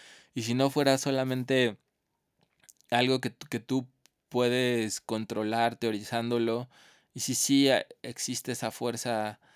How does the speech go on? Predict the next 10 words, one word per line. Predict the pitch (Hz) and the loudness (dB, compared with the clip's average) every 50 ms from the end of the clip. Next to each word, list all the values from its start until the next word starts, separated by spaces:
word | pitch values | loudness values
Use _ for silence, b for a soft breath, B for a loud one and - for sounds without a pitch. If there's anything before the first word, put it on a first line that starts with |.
| b b b b b b b b b b b b b b _ _ | b b b b b b b b b b b b b b _ _
eh, | - - 107 110 110 110 110 110 107 104 104 107 107 - - - - - - - _ _ _ _ _ _ _ _ _ _ _ _ _ _ _ _ _ _ _ _ _ _ _ _ | -12 -8 -6 -4 -2 -2 -2 -4 -4 -4 -6 -6 -6 -8 -8 -8 -10 -10 -12 -16 _ _ _ _ _ _ _ _ _ _ _ _ _ _ _ _ _ _ _ _ _ _ _ _
e-, | - 131 - _ _ - _ _ _ _ _ | -14 -14 -14 _ _ -20 _ _ _ _ _
esa | - 139 - 147 135 | -8 -6 -6 -6 -6
fuerza | - - 139 131 127 - 143 | -4 -4 -4 -4 -4 -6 -10
que | - - | -10 -12
encarna | 110 110 - - 127 127 127 127 127 127 127 127 123 120 117 117 110 104 104 104 - - _ _ _ _ _ _ _ _ _ _ _ _ _ - | -16 -12 -6 -4 -2 -2 -2 -2 -4 -4 -2 -2 -2 -4 -4 -6 -6 -8 -8 -10 -12 -18 _ _ _ _ _ _ _ _ _ _ _ _ _ -10
la | 117 117 117 | -8 -6 -6
esencia | 113 - - 117 120 117 - 135 123 | -6 -6 -8 -8 -8 -8 -6 -6 -6
del | 117 113 104 104 104 | -4 -4 -6 -6 -6
mal?" | 110 117 120 120 120 120 120 117 117 117 113 120 - | -8 -8 -4 -2 0 0 0 0 0 -2 -4 -6 -10